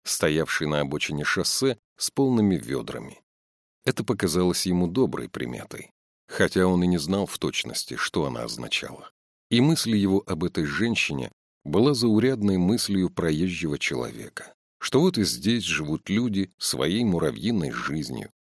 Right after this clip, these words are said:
в которой нашлось бы место и ему. Быть хотя бы мужем этой женщины, не старой и не молодой,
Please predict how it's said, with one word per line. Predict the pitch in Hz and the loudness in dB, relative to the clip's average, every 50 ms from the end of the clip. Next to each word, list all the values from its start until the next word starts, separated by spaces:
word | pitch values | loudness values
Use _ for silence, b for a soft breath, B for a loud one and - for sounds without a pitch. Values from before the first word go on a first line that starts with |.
| _ _ | _ _
в | - - - | -12 -6 -4
которой | - 92 - - 98 90 87 | -4 -2 -2 0 0 0 0
нашлось | 82 80 80 - - 127 139 127 110 | 0 0 0 -2 -2 -2 -2 -2 0
бы | 101 95 82 | 0 0 2
место | 80 87 - - - 80 - _ | 0 0 -2 -4 -4 -6 -8 _
и | - 82 | -6 -8
ему. | 69 60 69 64 55 53 - - - - _ _ _ _ _ _ _ _ _ - | -6 -6 -6 -8 -8 -10 -12 -14 -18 -20 _ _ _ _ _ _ _ _ _ -2
Быть | 110 107 107 98 - | 2 2 4 2 2
хотя | - 107 95 - 101 | 2 0 0 2 2
бы | 87 87 101 | 2 2 2
мужем | 110 123 127 104 - 73 62 57 58 | 2 2 0 0 -2 -4 -6 -8 -8
этой | - - 65 58 | -8 -8 -8 -6
женщины, | - - 67 62 58 - - - - - - - - _ _ _ _ - | -4 -4 -4 -4 -4 -4 -4 -4 -6 -8 -14 -16 -20 _ _ _ _ 0
не | 92 87 85 | 2 2 2
старой | - - - - 135 143 117 95 85 - _ - | 2 0 -2 -2 -2 -2 0 -2 -2 -4 _ -6
и | - | -2
не | 87 82 73 | -2 0 0
молодой, | 65 64 62 64 62 58 62 107 123 107 | 0 -2 -2 -2 -2 -2 0 0 0 0